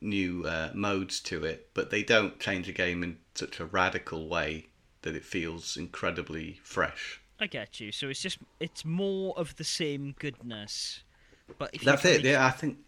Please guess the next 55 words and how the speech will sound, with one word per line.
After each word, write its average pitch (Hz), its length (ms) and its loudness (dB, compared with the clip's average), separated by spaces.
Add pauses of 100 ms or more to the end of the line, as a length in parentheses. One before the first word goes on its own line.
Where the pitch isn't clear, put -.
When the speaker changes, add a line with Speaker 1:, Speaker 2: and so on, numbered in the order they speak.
Speaker 1:
yeah. 117 100 -10 (320)
Speaker 2:
if - 120 -12
you 180 60 -8
come 160 160 -6
into 143 200 -8
it 104 80 -6
expecting 123 500 -6
something 117 400 -8
new, 104 400 -8
then 107 380 -8
perhaps 117 280 -8
you're 110 100 -10
gonna 107 160 -10
be 104 100 -8
a 104 40 -8
little 98 180 -12
bit 104 160 -16
disappointed. - 680 -16 (560)
Speaker 1:
I, 190 120 6
yeah, 196 140 6
I 196 80 6
don't 233 200 4
really 208 160 4
know 156 100 4
what 135 220 4
I 113 80 6
expected. 135 600 0
I 92 60 4
was 113 120 2
so 240 120 0
excited - 580 -2
about 85 400 -2
it, - 220 -4
but 110 300 4
actually 139 260 6
sitting 131 300 0
down 110 240 0
and 104 120 -4
playing 98 380 2
it, - 160 -8
you 113 140 -4
go 123 180 4
through 120 240 0
the 101 80 -6
same 113 400 2
sort 107 380 2
of 95 360 -2
routine 101 520 2
as 92 160 -2
you 95 140 -2
would 95 180 0
playing 95 260 4
any 92 180 2
other 110 200 0
Forza 82 500 -4